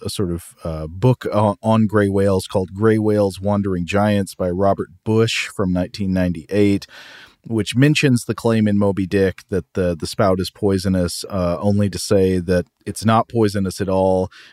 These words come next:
uh, but that sometimes it does have a very powerful smell. And the author quotes John Steinbeck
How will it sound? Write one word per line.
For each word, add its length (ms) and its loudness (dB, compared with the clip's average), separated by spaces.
uh, 240 -2
but 220 -4
that 160 -4
sometimes 480 0
it 80 -2
does 200 2
have 120 -6
a 80 -8
very 240 -2
powerful 600 -4
smell. 840 -4
And 200 -4
the 100 -6
author 420 0
quotes 360 -4
John 380 2
Steinbeck 920 0